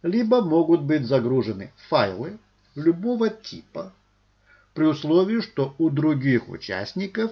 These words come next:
есть программное обеспечение для их просмотра. Весь процесс разбит на календарные фазы. Преподаватель может решить,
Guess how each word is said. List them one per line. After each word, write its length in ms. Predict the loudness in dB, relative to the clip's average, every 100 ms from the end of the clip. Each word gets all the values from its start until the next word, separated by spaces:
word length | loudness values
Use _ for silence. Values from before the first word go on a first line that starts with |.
| -6
есть 480 | -6 -2 -2 -2
программное 800 | -4 -2 0 -2 -2 -2 -8 -10 -8
обеспечение 1000 | -8 -8 -12 -14 -8 -8 -6 -8 -6 -6
для 320 | -4 -2 -2 -4
их 260 | -8 -6 -8
просмотра. 800 | -10 -10 -10 -14 -20 -20 -20 -20 _ _ _ _ _ _ _ -20 _ _ _ _ -4
Весь 300 | 4 6 6
процесс 580 | 0 -2 -2 -4 -2 -2
разбит 500 | -4 -4 -6 -8 -8
на 340 | -8 -6 -6
календарные 1120 | -2 0 0 -2 -4 0 0 0 -4 -6 -6
фазы. 580 | -8 -8 -8 -8 -14 -18 -20 _ _ _ _ _ _ _ _ _ _ _
Преподаватель 920 | -8 -4 -2 0 0 0 0 -2 -2 -4
может 440 | -4 -2 -2 -4
решить, 600 | -4 -4 -4 -8 -12 _